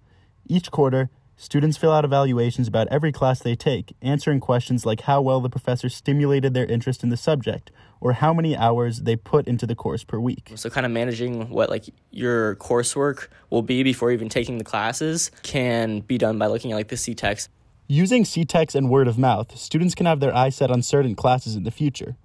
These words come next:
Speaker 1: While Reisenman's fall is filled up with classes for his data science major,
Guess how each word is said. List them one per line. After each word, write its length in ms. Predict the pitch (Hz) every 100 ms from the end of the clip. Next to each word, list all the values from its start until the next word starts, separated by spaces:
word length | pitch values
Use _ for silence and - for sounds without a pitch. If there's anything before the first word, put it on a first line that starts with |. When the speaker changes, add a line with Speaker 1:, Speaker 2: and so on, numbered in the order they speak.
| _
Speaker 1:
While 180 | 139 139
Reisenman's 560 | 135 165 190 190 165 127
fall 380 | - 165 165
is 100 | 120
filled 220 | - 139 135
up 100 | 113
with 140 | 135
classes 340 | - 123 123
for 140 | 120 123
his 100 | 117
data 240 | 123 143
science 380 | 147 107 98 101
major, 360 | 98 92 120